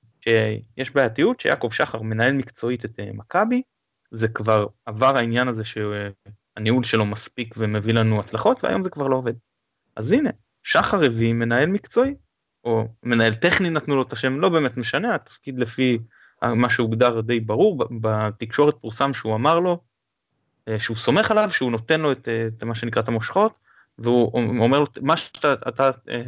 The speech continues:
תחליט מה נכון לעשות, ואתה תעשה." אז, אה, האם לדעתך הגיע הזמן אולי,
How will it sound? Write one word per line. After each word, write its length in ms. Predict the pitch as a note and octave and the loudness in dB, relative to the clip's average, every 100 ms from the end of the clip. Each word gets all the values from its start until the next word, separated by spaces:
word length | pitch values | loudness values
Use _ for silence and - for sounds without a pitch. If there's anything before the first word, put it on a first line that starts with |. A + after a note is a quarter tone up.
| A2+ | -10
תחליט 320 | A2 C3 B2+ | -8 -6 -2
מה 120 | C3 | 0
נכון 280 | A#2 A2+ B2+ | 0 0 0
לעשות, 300 | A#2 A#2 G3 A#2 | 0 -2 -6 -6
ואתה 280 | A2+ A#2 A2 _ _ _ | -2 0 -2 _ _ _
תעשה." 380 | - A2 - G#3+ D4 _ _ _ _ _ | -14 -8 2 2 2 _ _ _ _ _
אז, 240 | A2 A2 A2+ | -14 -2 2
אה, 220 | A2 A2+ | 4 4
האם 220 | C3+ D3+ | 4 2
לדעתך 360 | C#3 A2+ A2+ C#3 B2+ A2+ G#2 G#2+ _ _ _ _ | 2 0 2 2 2 0 -4 -8 _ _ _ _
הגיע 260 | A#2 A#2 C#3 | -6 2 2
הזמן 240 | A#2+ B2 | 2 0
אולי, 220 | C#3 A2+ | 2 2